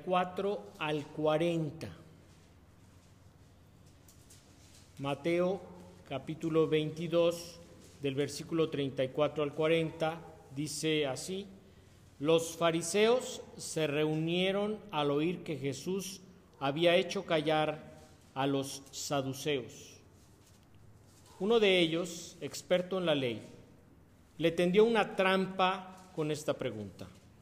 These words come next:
'Maestro, ¿cuál es el mandamiento más importante de la ley?'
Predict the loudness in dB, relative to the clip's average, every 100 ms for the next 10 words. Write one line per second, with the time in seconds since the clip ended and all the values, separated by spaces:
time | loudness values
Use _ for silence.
0 | -20 -20 -20 -20 -20 -20 -20 -20 0 4
1 | 4 4 4 4 2 -10 -18 -20 -20 -20
2 | -20 -20 -20 -20 -20 -20 -2 2 2 2
3 | 0 0 2 0 0 0 0 0 0 -2
4 | -2 -2 -2 -2 -2 -2 -6 -6 -6 -6
5 | -6 -4 -4 -4 -4 -4 -2 -2 -6 -6
6 | -8